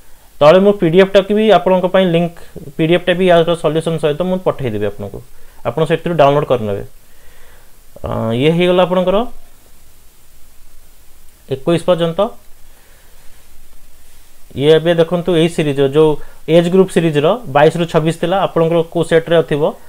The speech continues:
ନିହାତି କିନ୍ତୁ ଏଇ କୋଶ୍ଚିନ୍ ହିଁ ଥିବ, ତ ଆପଣ ସେଇ ଅନୁସାରେ ସଲ୍ୟୁସନ୍ଟା କମ୍ପେୟାର କରିନେବେ। ଓକେ, ଦେଖନ୍ତୁ ବାଇଶରୁ ଛବିଶ, ତେଇଶରୁ ଚବିଶ ଇଏ ହେଇଗଲା।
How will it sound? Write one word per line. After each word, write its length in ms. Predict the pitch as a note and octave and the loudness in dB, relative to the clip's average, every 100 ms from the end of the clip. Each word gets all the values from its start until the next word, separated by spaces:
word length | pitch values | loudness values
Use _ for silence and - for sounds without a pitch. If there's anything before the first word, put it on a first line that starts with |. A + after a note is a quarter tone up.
| - - C3+ | -16 -8 -2
ନିହାତି 300 | C#3+ E3 F#3 | 0 0 -2
କିନ୍ତୁ 200 | F#3 F#3 | 0 0
ଏଇ 80 | |
କୋଶ୍ଚିନ୍ 360 | E3+ D3+ - C#3 | 0 -2 -2 -4
ହିଁ 100 | B2+ | -4
ଥିବ, 180 | A#2+ G2+ - - - | -6 -12 -14 -10 0
ତ 40 | |
ଆପଣ 280 | C3+ C#3 D#3 | 2 2 -2
ସେଇ 160 | D#3+ | -2
ଅନୁସାରେ 360 | D#3 D3 D3+ E3+ B3 - - - - - | -2 -2 -4 -4 -4 -10 -18 -18 -6 0
ସଲ୍ୟୁସନ୍ଟା 500 | C#3+ C#3+ D3+ C#3 G3+ D4 - F3+ - - - - | 2 2 -2 2 0 0 -10 -16 -16 -16 -14 -4
କମ୍ପେୟାର 300 | D#3+ C#3+ C3 | 0 2 2
କରିନେବେ। 380 | B2 G#2+ G2+ - | 2 -2 -4 -4
ଓକେ, 200 | C#3+ G#3+ C#4+ - - - - - - - | -2 -2 -2 -6 -18 -18 -18 -18 -14 -4
ଦେଖନ୍ତୁ 240 | C#3 D3+ | -2 0
ବାଇଶରୁ 360 | C#3 C#3 D#3+ F#3 | 4 4 4 0
ଛବିଶ, 380 | F3+ E3 F3+ G#3+ - - | -2 0 2 0 -2 -4
ତେଇଶରୁ 300 | D3+ D#3 F3 | -2 -2 -4
ଚବିଶ 340 | E3+ D#3 E3 E3 | -2 0 -2 -2
ଇଏ 100 | E3+ | -2
ହେଇଗଲା। 340 | F3 F3 F3+ | 0 0 0